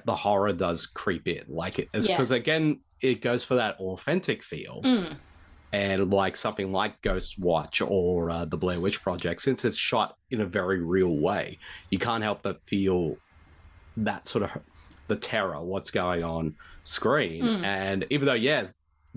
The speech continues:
Speaker 1: W N U F has a lot of jokes sprinkled throughout all these scenes, but the way how it's sort of presented, like,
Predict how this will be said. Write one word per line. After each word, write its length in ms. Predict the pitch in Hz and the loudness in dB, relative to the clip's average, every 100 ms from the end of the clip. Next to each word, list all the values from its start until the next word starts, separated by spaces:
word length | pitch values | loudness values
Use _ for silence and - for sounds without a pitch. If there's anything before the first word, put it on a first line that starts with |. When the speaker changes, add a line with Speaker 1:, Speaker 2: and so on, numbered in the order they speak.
| 98 | -2
Speaker 1:
W 340 | 120 110 110 | -2 2 2
N 120 | 104 | 2
U 120 | 98 104 | 2 2
F 100 | 101 | 0
has 160 | 98 | -2
a 40 | 92 | -2
lot 160 | 95 | -2
of 80 | 90 | 0
jokes 340 | 98 92 - - - - | 0 0 -2 -8 -12 -6
sprinkled 480 | - - 104 92 - | -2 0 -2 -2 0
throughout 380 | 98 95 - - | 2 2 -2 -2
all 240 | 104 92 87 87 | 0 0 -4 -4
these 200 | 90 82 | 0 2
scenes, 320 | - 165 131 | 2 4 2
but 220 | 95 98 - - - - | 0 -4 -4 -12 -8 0
the 60 | |
way 120 | 143 | 2
how 140 | 208 208 | 4 2
it's 100 | 165 | 2
sort 140 | 151 | 0
of 120 | 110 | 2
presented, 600 | - 104 110 107 90 85 - | 2 2 2 0 -2 -2 0
like, 300 | 117 98 - | 0 -2 -6